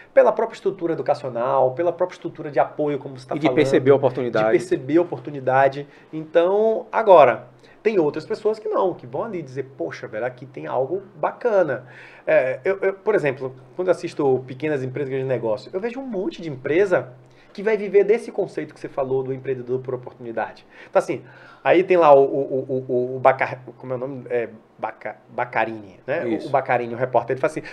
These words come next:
Speaker 1: "Não, porque essa empresa agora criou uma máquina de fazer pizza, é, é,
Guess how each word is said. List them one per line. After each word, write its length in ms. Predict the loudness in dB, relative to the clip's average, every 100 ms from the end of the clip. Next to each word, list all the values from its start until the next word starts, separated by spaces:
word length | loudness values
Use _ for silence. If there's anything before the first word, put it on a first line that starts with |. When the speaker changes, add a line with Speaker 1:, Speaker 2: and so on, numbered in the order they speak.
| 4
Speaker 1:
"Não, 140 | 4
porque 280 | 4 -2 0
essa 200 | 0 -2
empresa 300 | 2 2 2
agora 260 | 2 2
criou 460 | 0 -2 -2 0 0
uma 160 | 0 -2
máquina 540 | -2 -2 -4 -8 -10
de 80 | -10
fazer 560 | -10 -10 -10 -12 -12 -14 -20 -18
pizza, 720 | -8 -6 -6 -14 -6 -4 -4 -8 -20 _ -8
é, 240 | -2 0 0
é, 380 | -2 -2 -4